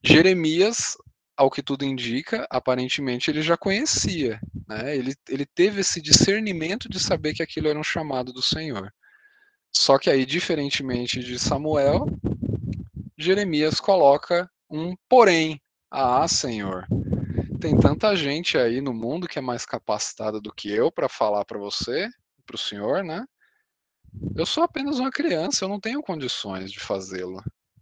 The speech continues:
Agora, eu pergunto pra vocês,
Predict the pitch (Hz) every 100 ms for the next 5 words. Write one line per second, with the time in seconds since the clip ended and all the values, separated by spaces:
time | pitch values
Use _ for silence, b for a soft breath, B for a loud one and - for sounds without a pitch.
0 | - _ _ _ _ _ _ - 123 139
1 | 143 156 180 - 175 151 202 190 160 143
2 | 151 185 - 185 185 220 - 165 135 131
3 | - -